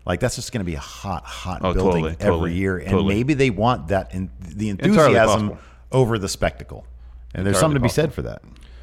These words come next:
Speaker 2: Uh, Connor, since Cal Jack is unavailable for Triple Mania, any thoughts about inviting James? Uh, that'd be awesome. I just fear at this point it's probably short notice 'cause it's tomorrow.
Speaker 1: Yeah, it, that's something that I had wanted to do. Um, I haven't talked to him in a little while. He's, uh,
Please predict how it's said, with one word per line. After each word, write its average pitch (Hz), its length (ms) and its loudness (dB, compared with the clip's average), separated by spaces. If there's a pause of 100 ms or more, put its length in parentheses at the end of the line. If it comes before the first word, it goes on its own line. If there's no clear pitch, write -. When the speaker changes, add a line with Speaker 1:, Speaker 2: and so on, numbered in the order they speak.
(260)
Speaker 2:
Uh, 95 160 2
Connor, 123 400 2
since 101 200 -6
Cal 127 260 2
Jack 104 240 2
is 92 80 -8
unavailable 98 400 0
for - 80 -16
Triple - 240 -8
Mania, 95 220 -2
any 90 160 -2
thoughts 90 240 0
about 82 240 -2
inviting 85 360 0
James? 82 480 -4 (600)
Uh, 82 380 -2 (180)
that'd 110 160 2
be 117 100 4
awesome. 127 500 2 (140)
I 85 140 0
just 82 160 -8
fear 92 180 2
at 87 80 -2
this - 120 -8
point 90 200 0
it's 82 80 -4
probably 82 220 0
short 85 240 -2
notice 80 200 -2
'cause 92 140 -2
it's 95 120 -2
tomorrow. 80 420 -2 (480)
Speaker 1:
Yeah, 131 500 4
it, 120 240 -2
that's 151 220 0
something 170 240 0
that 151 120 4
I 135 100 8
had 120 220 4
wanted 123 420 -2
to 147 120 -4
do. 170 460 -2 (180)
Um, 117 300 -4
I 110 80 -2
haven't 135 180 2
talked 127 220 -4
to 151 60 -4
him 147 60 -6
in 143 60 -6
a 143 60 -4
little 143 160 0
while. 147 280 -2
He's, 123 220 -6
uh, 110 120 -8